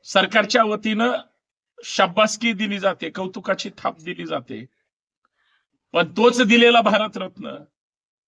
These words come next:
तोच दिलेला पद्मश्री, पद्मविभूषण, त्या पुरस्काराला साजेसं काम ही मंडळी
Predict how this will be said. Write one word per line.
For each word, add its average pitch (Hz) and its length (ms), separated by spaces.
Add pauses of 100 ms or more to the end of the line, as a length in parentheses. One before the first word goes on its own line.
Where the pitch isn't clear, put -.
(680)
तोच 220 220
दिलेला 233 340
पद्मश्री, 220 560
पद्मविभूषण, 196 1000 (2250)
त्या 214 100
पुरस्काराला 220 760
साजेसं 214 540
काम 214 320
ही 190 160
मंडळी 214 600